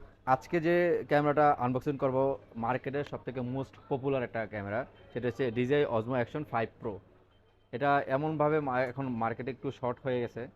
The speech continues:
যার কারণে, আহ, বাধ্য হয়ে এখন আমরা কম্বো পাচ্ছি না, কম্বো বানায় নিচ্ছি। এটা ফাইভ Pro স্ট্যান্ডার্ড প্যাক। আর আমাদের কাছে ভাইয়া যেটা নিচ্ছে সেটা হচ্ছে এক্সট্রা একটা ডিজেআই ব্যাটারি,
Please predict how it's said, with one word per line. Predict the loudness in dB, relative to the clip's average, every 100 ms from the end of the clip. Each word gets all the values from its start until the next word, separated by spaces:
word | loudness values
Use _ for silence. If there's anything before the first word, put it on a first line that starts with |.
| _ _ _ _ -12 -2
যার | 0 2
কারণে, | 0 0 -4 -8 -16 _ _ _ _
আহ, | -4 -2 0 -2 0
বাধ্য | 0 2
হয়ে | 4 6 6
এখন | 4 2 0
আমরা | 0 0 0 0 -2 -6 -10
কম্বো | -4 -2 2 0 2
পাচ্ছি | -2 0 -2
না, | -2
কম্বো | -2 -2
বানায় | -2 -2
নিচ্ছি। | -4 -6 -12 -20 _ -20 -20 _ _ -4
এটা | 0 2 0 -4 -14 -20 -20 -4
ফাইভ | -2 0
Pro | 0 0
স্ট্যান্ডার্ড | 0 0 0 2
প্যাক। | 2 2 0 _ _ _
আর | 2 4
আমাদের | 6 4 2
কাছে | 2 0 2
ভাইয়া | 4 4
যেটা | 4 2 2
নিচ্ছে | 0 2 2
সেটা | 2 0
হচ্ছে | 0 0
এক্সট্রা | 2 0 0 -2
একটা | 0
ডিজেআই | -2 -2 -2
ব্যাটারি, | -2 -2 -4 -6